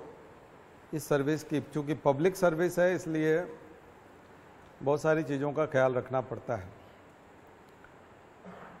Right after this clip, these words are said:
<clears throat> तो जब हम humility की बात कर रहे थे, humanity की भी बात कर रहे थे,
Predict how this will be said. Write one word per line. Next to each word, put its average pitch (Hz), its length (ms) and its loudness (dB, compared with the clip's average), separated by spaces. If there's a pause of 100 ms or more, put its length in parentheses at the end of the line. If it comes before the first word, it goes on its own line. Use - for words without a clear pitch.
(1400)
<clears throat> 208 220 2 (400)
तो 127 520 2 (1800)
जब 123 200 2
हम 123 220 2
humility 135 540 0
की 139 180 -2
बात 127 340 2
कर 127 100 0
रहे 123 140 0
थे, 120 220 -4 (520)
humanity 175 580 2
की 185 140 2
भी 185 100 2
बात 127 340 -2
कर 123 80 -8
रहे 120 120 -12
थे, - 140 -20